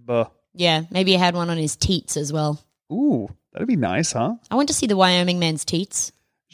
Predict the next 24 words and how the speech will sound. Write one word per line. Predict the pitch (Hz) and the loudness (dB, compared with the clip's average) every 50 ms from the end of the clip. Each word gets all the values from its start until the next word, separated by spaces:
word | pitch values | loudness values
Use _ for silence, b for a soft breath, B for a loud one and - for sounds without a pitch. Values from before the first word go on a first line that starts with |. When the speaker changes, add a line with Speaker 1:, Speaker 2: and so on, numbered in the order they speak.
| - | -20
Speaker 1:
Cheyenne | - - - - 190 196 214 220 214 202 185 | -10 -6 0 4 4 4 4 4 2 4 4
woman | 190 220 208 185 | 4 4 4 4
accused | 160 127 - 185 208 196 170 | 2 2 0 0 0 0 0
of | 170 165 | 0 0
embezzling | 160 147 170 180 180 185 160 131 | 2 4 4 2 2 2 0 -2
two | - - 190 214 208 | -2 -2 -2 0 2
hundred | 226 226 208 208 175 147 | 2 2 2 0 -2 -2
fifty-five | - - 190 - - 196 - - 185 180 165 - | -2 -4 -4 -4 -6 -6 -4 0 0 0 0 -2
thousand | - - 170 170 180 185 190 185 196 196 185 180 - 135 | -2 0 0 2 2 2 0 0 -2 -2 -2 -4 -6 -4
do-, | 117 165 160 143 - | 0 0 0 2 0
and | 156 156 156 135 | 0 -2 -2 -2
five | - - 170 165 175 196 190 - | -2 0 2 4 4 4 2 2
hundred | - 180 185 185 185 175 151 | 2 2 4 4 4 2 4
dollars | 131 156 160 165 151 131 120 254 302 | 6 6 6 8 6 6 6 6 6
Speaker 2:
<laughs> | 294 311 285 277 262 247 247 233 226 226 247 226 | 6 8 8 6 6 6 6 6 6 6 6 6
Speaker 1:
from | 214 220 208 202 185 175 | 6 6 6 6 4 4
Cheyenne | - - - 185 170 170 185 185 185 185 175 156 151 | 2 2 4 6 6 6 6 6 4 4 4 4 4
Little | 165 180 190 180 | 6 6 4 4
Theater. | - - - 160 175 190 190 156 131 117 107 107 - | 2 0 2 4 4 6 6 6 4 4 2 -2 -6
Wow. | 147 139 156 180 214 247 269 277 285 285 285 277 269 262 247 226 202 185 | -4 0 4 6 6 6 6 6 4 4 4 4 4 4 4 6 6 6
Speaker 2:
Why'd | - - - - | 6 4 4 2
you | 349 294 | 0 0
do | 226 262 294 285 | -2 -4 -4 -2
that? | 254 196 165 151 - - | -2 -2 -2 -2 -4 -6